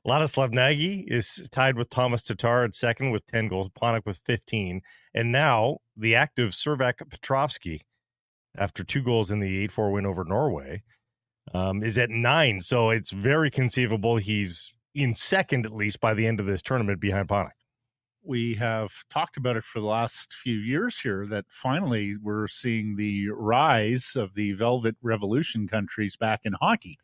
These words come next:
Speaker 1: Czechs and Slovaks both look much better. We just saw, uh, versus Bedard last year, of course. What a great, uh, game that was.
Speaker 2: Mm-hmm.
Speaker 1: And now it's, uh, well, Slovakia was pretty good last year, too. Um, and here they are. They're re-, returning and looking strong again.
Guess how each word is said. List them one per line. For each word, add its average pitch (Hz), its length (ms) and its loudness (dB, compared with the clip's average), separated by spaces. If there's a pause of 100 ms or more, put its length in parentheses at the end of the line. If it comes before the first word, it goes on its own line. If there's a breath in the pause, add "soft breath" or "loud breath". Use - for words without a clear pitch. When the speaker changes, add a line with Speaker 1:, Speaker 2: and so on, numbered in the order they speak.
Speaker 1:
Czechs 127 240 6
and 143 180 8
Slovaks 117 380 6
both 123 180 6
look 117 140 4
much 127 320 6
better. 135 140 6
We 123 120 6
just 107 140 6
saw, 127 200 6
uh, 127 140 4
versus 113 300 2
Bedard 117 360 6
last 117 300 6
year, 165 140 6
of 135 80 2
course. 117 280 4
What 117 140 2
a 101 60 2
great, 110 220 2 (200)
uh, 104 320 4
game 110 220 4
that 113 220 4
was. 90 420 -4 (120)
Speaker 2:
Mm-hmm. 135 400 -2
Speaker 1:
And 113 220 4
now 120 400 4
it's, - 480 0
uh, 123 160 4
well, 139 140 2
Slovakia 185 320 2
was - 80 -2
pretty 190 140 4
good 185 100 4
last 185 240 2
year, 180 80 4
too. 277 300 2 (600 soft breath)
Um, 120 600 2
and 131 120 2
here 139 180 2
they 151 120 2
are. 151 180 2
They're 143 300 2
re-, 131 260 0
returning 131 560 0
and 123 120 0
looking 131 220 -2
strong 143 320 -2
again. 180 340 -6